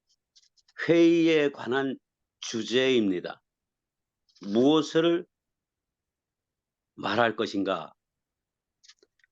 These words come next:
두 번째는 회의를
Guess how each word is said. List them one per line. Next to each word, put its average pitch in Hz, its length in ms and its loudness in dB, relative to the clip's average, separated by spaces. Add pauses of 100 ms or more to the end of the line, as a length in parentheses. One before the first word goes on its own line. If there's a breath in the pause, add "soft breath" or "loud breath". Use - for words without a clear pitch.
(160)
두 123 140 0
번째는 139 580 0 (1400)
회의를 175 880 2